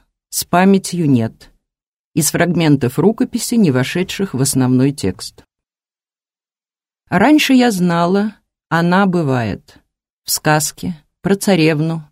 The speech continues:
про мальчика с пальчика, в яйце, в ларце, в сундуке, под златом,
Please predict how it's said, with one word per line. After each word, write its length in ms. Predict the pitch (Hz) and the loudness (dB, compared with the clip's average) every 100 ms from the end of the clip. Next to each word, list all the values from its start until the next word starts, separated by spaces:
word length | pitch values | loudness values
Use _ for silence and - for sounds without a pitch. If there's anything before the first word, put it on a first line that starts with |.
| _ | _
про 120 | 160 | -2
мальчика 460 | 180 247 - 147 151 | 2 2 0 -6 -8
с 80 | |
пальчика, 680 | - 170 185 - 185 - 175 - _ _ _ | -2 0 0 -2 -8 -10 -12 -14 _ _ _
в 60 | 143 | 2
яйце, 720 | 214 226 - - 143 170 170 _ _ | 2 2 -2 -2 0 0 -4 _ _
в 100 | 123 | -2
ларце, 680 | 165 196 - - 156 165 160 _ | 0 0 -4 -4 -2 -2 -6 _
в 80 | |
сундуке, 760 | - 196 202 180 180 - 156 170 - _ _ _ _ _ | -2 2 4 2 -2 -2 -2 -2 -10 _ _ _ _ _
под 160 | - 220 | -2 0
златом, 640 | 151 151 170 175 180 180 | 2 2 2 0 -4 -6